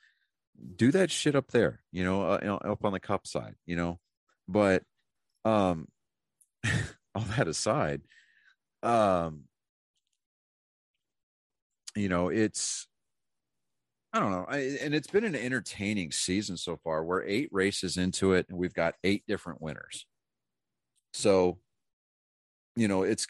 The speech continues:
it's, it's been a good season. The racing is amazing, um, with this new car. Uh, this week they're going to Darlington. Uh, it's a throwback paint, uh, throwback paint scheme race.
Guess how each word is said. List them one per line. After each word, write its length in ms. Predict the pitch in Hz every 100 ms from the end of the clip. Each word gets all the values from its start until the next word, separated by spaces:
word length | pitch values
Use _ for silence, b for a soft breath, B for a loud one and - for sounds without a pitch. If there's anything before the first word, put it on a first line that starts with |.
| -
it's, 360 | 117 - - -
it's 160 | 117 -
been 180 | 170 185
a 60 |
good 240 | 107 120 -
season. 420 | 104 104 110 113
The 100 | 85
racing 440 | 78 90 98 110
is 160 | 90 76
amazing, 720 | 78 78 80 80 69 64 71 _ _ b b _ -
um, 480 | 98 92 85 80 - _ _
with 140 | 101 90
this 220 | 85 -
new 140 | 82
car. 500 | - 85 69 62 - _ _ _ _
Uh, 280 | 82 85 82
this 320 | 80 101 - 117
week 220 | 107 -
they're 100 | 85
going 280 | 90 90 87
to 100 | 71
Darlington. 840 | 67 82 87 95 - 101 95 98 - _ _ _ _ 82
Uh, 180 | 78 76
it's 120 | -
a 60 |
throwback 560 | - 90 90 87 85 -
paint, 280 | - 85 - - 92
uh, 240 | 80 78
throwback 420 | - 92 82 90 - _
paint 220 | 98 90 -
scheme 300 | 92 85 87
race. 360 | 85 82 -